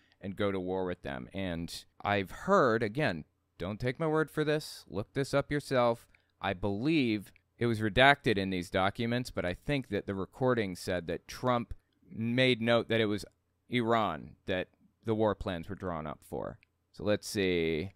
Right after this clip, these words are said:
"The indictment lays out five specific actions by Trump that it says were illegal obstruction," right? So Trump tried to establish the idea that he was capable of just declassifying things by thinking about it.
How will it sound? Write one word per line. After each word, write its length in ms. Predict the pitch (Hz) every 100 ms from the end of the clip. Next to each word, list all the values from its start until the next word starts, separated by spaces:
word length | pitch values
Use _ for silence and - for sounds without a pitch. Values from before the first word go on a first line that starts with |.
| _
"The 160 | 123 139
indictment 480 | 131 147 156 151 123
lays 240 | 143 127
out 200 | 131 -
five 240 | 139 143
specific 580 | - 131 - 156 160 - -
actions 500 | 123 127 147 139 123
by 220 | 113 107
Trump 520 | - 120 120 123 131 -
that 160 | 117
it 140 | 113 -
says 300 | 127 120 110
were 140 | 113
illegal 680 | 95 107 107 131 123 123 107
obstruction," 1000 | 104 95 - - 104 95 - 82 65 62 _ _ _ -
right? 260 | 101 95 -
So 340 | 123 104 92 _
Trump 380 | - 151 143 - - _ _
tried 460 | - 135 120 123 104
to 440 | 123 113 104 101 - _ _ _
establish 840 | 113 - - 110 110 110 113 110 -
the 560 | 101 101 95 92 87 -
idea 540 | 92 95 90 104 98 90
that 240 | 90 85 _ _
he 300 | - 139 135
was 400 | 123 110 - - -
capable 500 | 131 117 101 110 104
of 80 |
just 340 | 92 107 - 104
declassifying 920 | 127 120 120 107 110 107 107 98 95
things 300 | - 92 90
by 160 | 98 92
thinking 480 | - 113 104 92 78
about 300 | 69 57
it. 120 | -